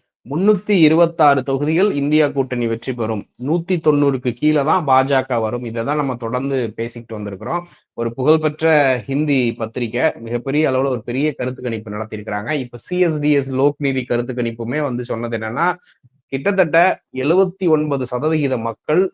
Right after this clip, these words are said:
பி ஜே பி, ஆர் எஸ் எஸ் சித்தாந்தத்திற்கு எதிராக தான் இருக்கிறாங்க. ஐம்பது சதவிகித இந்திய மக்கள் வந்து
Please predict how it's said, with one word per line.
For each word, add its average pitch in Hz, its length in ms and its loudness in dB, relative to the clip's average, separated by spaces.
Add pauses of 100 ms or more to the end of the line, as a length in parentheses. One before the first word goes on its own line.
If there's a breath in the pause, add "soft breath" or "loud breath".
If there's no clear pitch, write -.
(220)
பி 143 180 0
ஜே 151 280 0
பி, 175 240 -2
ஆர் 135 260 2
எஸ் 151 160 -4
எஸ் 131 600 -4
சித்தாந்தத்திற்கு 131 680 0
எதிராக 117 440 0
தான் 117 180 -2
இருக்கிறாங்க. 98 500 -2 (400)
ஐம்பது 170 440 2
சதவிகித 139 540 2 (440)
இந்திய 151 420 2
மக்கள் 131 360 0
வந்து 139 540 0